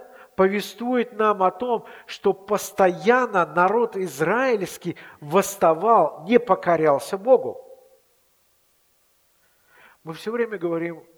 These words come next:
и многие люди говорят: «Ну, вы знаете, волшебство — это большой, большой грех». Но посмотрите, как Самуил отвечает Саулу,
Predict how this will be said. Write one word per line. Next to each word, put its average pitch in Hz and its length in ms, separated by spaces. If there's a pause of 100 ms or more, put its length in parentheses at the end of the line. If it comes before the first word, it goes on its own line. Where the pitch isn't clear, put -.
(180)
и 156 180
многие 156 560
люди 147 260
говорят: 127 360 (220)
«Ну, 135 100
вы 139 120
знаете, 147 460 (180)
волшебство — 135 1200 (800)
это 117 440 (140)
большой, 113 800 (240)
большой 110 720 (160)
грех». - 500 (1120)
Но 160 100
посмотрите, 247 500
как 180 240
Самуил 170 840 (420)
отвечает 156 800
Саулу, 165 680